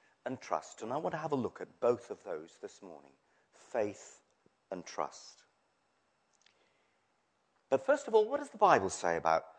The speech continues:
faith? Well, Hebrews eleven one tells us that faith is being sure of what we hope for and certain of what we do not see.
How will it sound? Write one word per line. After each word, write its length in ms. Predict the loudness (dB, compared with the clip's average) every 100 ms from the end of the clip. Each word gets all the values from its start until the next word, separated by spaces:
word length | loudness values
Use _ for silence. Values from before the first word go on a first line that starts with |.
| _ _
faith? 680 | -10 0 0 0 -12 -20 -20 _ _ _ _ _ _ _ -6
Well, 240 | 0 0 0
Hebrews 480 | -4 -4 -4 -2
eleven 380 | 0 0 0 2
one 280 | 4 4 0 -8 -20 -20 _
tells 320 | 6 8 8
us 100 | 2
that 160 | -2 -10
faith 380 | 2 4 4 -2
is 100 | -6
being 220 | -6 -6
sure 340 | -2 6 10
of 140 | 10 6
what 120 | -2
we 120 | -4
hope 260 | -2 -2 -2
for 320 | -2 0 0 -2 -20 -10
and 140 | -8 -4
certain 500 | 4 4 4 -2 -6
of 80 | -2
what 180 | -2 -2
we 80 | -6
do 220 | -4 -2
not 260 | -2 -6
see. 480 | -10 -6 -6 -6 -10